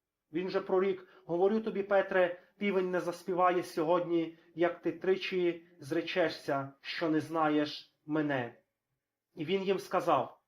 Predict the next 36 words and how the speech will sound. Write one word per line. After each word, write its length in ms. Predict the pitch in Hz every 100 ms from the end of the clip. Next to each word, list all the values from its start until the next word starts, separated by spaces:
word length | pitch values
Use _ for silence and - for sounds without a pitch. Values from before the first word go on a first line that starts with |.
| _ _ _
"Як 260 | 175 190 202
я 60 |
вас 220 | 190 202 -
посилав 500 | 185 - 185 190 180
без 180 | 175
калитки 680 | - 180 185 185 - 185 - -
і 80 | 185
без 220 | 170 170
торби, 520 | - 175 147 139 127 - _ -
і 100 | 170
без 260 | 180 180
сандаль, 440 | - 165 165 170 170 - _
чи 140 | - 175
вам 180 | 185 185
бракувало 560 | 180 - 160 156 185
чого?" 480 | 185 180 151 127 - _ _ -
Вони 200 | 160 180
ж 120 | 170
відказали: 500 | 175 - 170 170 165
"Нічого". 600 | 165 151 180 151 127 120 _ _ -
А 80 | -
тепер 340 | 170 185 190 185
каже 240 | 185 170
їм: 280 | 175 185 175 -
"Хто 260 | _ - 202
має 220 | 190 196
калитку, 500 | 190 190 202 202 196
нехай 300 | 175 165 175
візьме 360 | 180 190 170 175
теж 300 | 180 180 -
і 60 | 196
торбу. 560 | - 175 160 139 131 _ _ _
Хто 220 | - 180
ж 100 | 165
не 80 | 185
має, 440 | 196 196 190 180